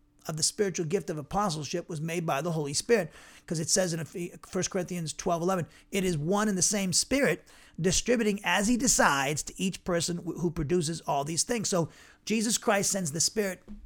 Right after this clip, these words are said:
as he promised in, in, in, in Ro-, uh, John fifteen and sixteen, those chapters, and seventeen.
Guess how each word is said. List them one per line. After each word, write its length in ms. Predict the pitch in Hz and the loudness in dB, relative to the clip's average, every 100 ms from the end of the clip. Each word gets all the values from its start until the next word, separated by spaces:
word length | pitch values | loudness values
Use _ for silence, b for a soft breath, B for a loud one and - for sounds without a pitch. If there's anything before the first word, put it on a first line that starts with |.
| - - | -12 -8
as 80 | |
he 160 | 143 147 | -6 -8
promised 500 | - - 143 147 143 | -6 -2 -2 -2 -6
in, 280 | 139 139 156 - | -6 -12 -14 -16
in, 160 | 160 160 | -18 -14
in, 300 | 165 131 127 | -14 -14 -14
in 180 | - 127 | -14 -12
Ro-, 200 | 131 160 | -6 -6
uh, 160 | 139 143 | -4 -8
John 360 | 123 165 151 | -6 -4 -6
fifteen 380 | 135 170 156 165 | -6 -6 -6 -8
and 80 | 139 | -4
sixteen, 380 | - 160 - 139 | -4 -4 -6 -10
those 140 | 127 | -10
chapters, 520 | - 151 147 127 131 - b _ | -6 -4 -4 -8 -12 -16 b _
and 100 | - | -4
seventeen. 460 | 170 165 123 113 | -2 -2 -6 -10